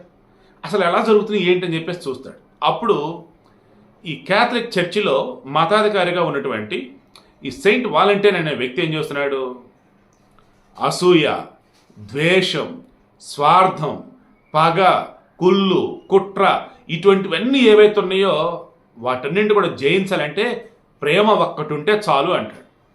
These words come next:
ఇరుగు పొరుగు రాజ్యాలతో మనకు ఉండాల్సింది ప్రేమ, ఇరుగు పొరుగు జనాలతో మనకు ఉండాల్సింది ప్రేమ. యువకులుగా ఉన్నటువంటి వాళ్ళు నచ్చిన వారిని ప్రేమించి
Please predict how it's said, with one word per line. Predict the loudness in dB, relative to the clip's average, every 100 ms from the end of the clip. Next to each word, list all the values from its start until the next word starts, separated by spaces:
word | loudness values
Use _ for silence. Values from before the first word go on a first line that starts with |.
| _ _ _ _ _ -4
ఇరుగు | 0 0 2 2
పొరుగు | 4 6
రాజ్యాలతో | 4 2 2 0 0 0 0 -2 -6
మనకు | -4 -4 -4
ఉండాల్సింది | -4 -4 -4 -8
ప్రేమ, | -8 -8 -6 -8 -12 -20 _ _ -6
ఇరుగు | -2 0 0
పొరుగు | 4 6
జనాలతో | 6 4 2 0
మనకు | -2 -4 -4
ఉండాల్సింది | -4 -2 -4 -6 -8
ప్రేమ. | -6 -6 -6 -10 -14 -20 _ _ -20 -8
యువకులుగా | -2 0 4 4 6 6
ఉన్నటువంటి | 6 4 0 0
వాళ్ళు | 2 2 2 -2 -2 -6 -18 _ -6
నచ్చిన | -4 -4 -2 2
వారిని | 2 2 -2
ప్రేమించి | -2 -4 -2 -4 -6 -8 -10